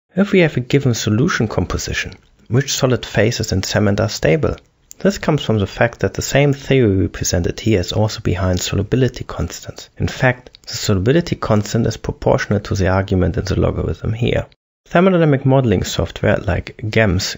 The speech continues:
can be used with this data to investigate systems which are much more complex than what we have discussed.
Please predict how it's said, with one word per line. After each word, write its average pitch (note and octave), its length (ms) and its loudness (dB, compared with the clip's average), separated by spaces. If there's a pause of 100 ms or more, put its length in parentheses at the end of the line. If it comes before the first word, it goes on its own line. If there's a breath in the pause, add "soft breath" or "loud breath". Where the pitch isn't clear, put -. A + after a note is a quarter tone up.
can G#2 240 0
be G2 80 2
used A#2+ 560 2
with - 180 -4
this - 200 -4
data G#2 380 2
to - 160 -4
investigate G#2+ 680 -2
systems - 480 0 (100)
which - 160 -4
are F#2 60 2
much G#2+ 320 0
more G2 120 2
complex G2+ 580 -2
than - 300 -2
what F2+ 200 0
we F2+ 80 0
have E2+ 240 -2
discussed. - 520 -6